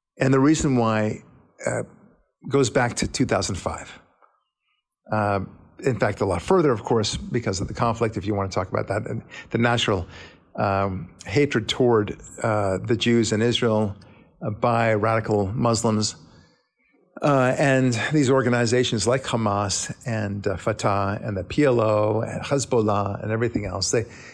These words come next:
their, their mission is all about destruction. It's not about democracy. It's about destruction. And having Israel in the midst of its, uh, what they perceive to be an Islamic caliphate, uh, i-, is a tremendous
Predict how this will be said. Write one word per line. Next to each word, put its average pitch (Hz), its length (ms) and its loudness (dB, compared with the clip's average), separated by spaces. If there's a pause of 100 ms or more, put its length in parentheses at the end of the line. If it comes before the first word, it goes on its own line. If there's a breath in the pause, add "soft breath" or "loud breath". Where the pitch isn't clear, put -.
(280 loud breath)
their, 127 320 2 (100)
their 143 100 2
mission 147 420 2
is 113 380 0 (180)
all 123 200 2
about 110 360 0
destruction. 101 500 -2
It's - 160 -6
not 135 200 2
about 110 300 0
democracy. 98 640 -2
It's - 140 -4
about 101 240 -2
destruction. - 720 -6
And 107 220 -4 (720 loud breath)
having 123 320 2
Israel 113 320 2
in 104 80 0
the 98 80 2
midst 143 280 2
of 104 140 2
its, - 300 0
uh, 113 100 2
what 110 140 0
they 131 100 4
perceive 120 400 0
to 113 80 0
be 110 140 0
an 98 80 0
Islamic 107 720 0
caliphate, 139 540 0 (480 loud breath)
uh, 98 180 -2
i-, - 20 -
is 120 520 2
a 117 80 2
tremendous 170 540 2